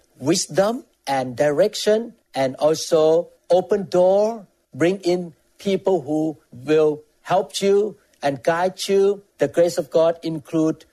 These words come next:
all kinds of things, wisdom, grace, peace, and joy, healing, health, deliverance. We can experience the grace of God when we make a decision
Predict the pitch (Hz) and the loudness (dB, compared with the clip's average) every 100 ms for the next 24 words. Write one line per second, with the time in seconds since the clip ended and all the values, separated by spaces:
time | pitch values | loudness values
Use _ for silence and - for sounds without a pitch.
0 | _ 180 214 220 - 196 185 185 - 170 | _ 0 0 -2 -4 -4 -2 -6 -2 -2
1 | 123 104 _ _ 123 143 190 - 156 131 | -2 -8 _ _ -4 -2 -2 0 2 2
2 | 104 107 _ - 185 165 113 - - _ | -2 -14 _ 0 2 4 0 -8 -14 _
3 | _ _ _ - - 254 247 175 127 - | _ _ _ -12 -2 0 2 0 -2 -8
4 | - _ - 160 151 - 196 214 226 202 | -16 _ -4 -4 -2 -4 0 2 2 2
5 | 147 123 - _ _ _ - - 262 285 | -2 -6 -16 _ _ _ -10 -2 4 6
6 | 247 190 156 110 110 _ _ _ - 220 | 6 4 0 -4 -14 _ _ _ -8 -2
7 | 220 175 165 - - _ _ 196 277 320 | 0 0 -2 -12 -20 _ _ 2 4 4
8 | 196 185 165 123 - - - _ _ 185 | 2 2 2 2 -4 -16 -18 _ _ 0
9 | 294 - 208 196 - 233 - - 185 156 | 2 0 -4 -4 -2 -4 -4 -4 0 0
10 | 165 - 156 151 143 - 139 139 151 147 | -2 -2 -2 -2 -8 -2 -2 0 -4 -4
11 | 135 135 240 226 170 170 180 175 - 185 | -6 2 2 2 -4 -4 -2 -2 0 0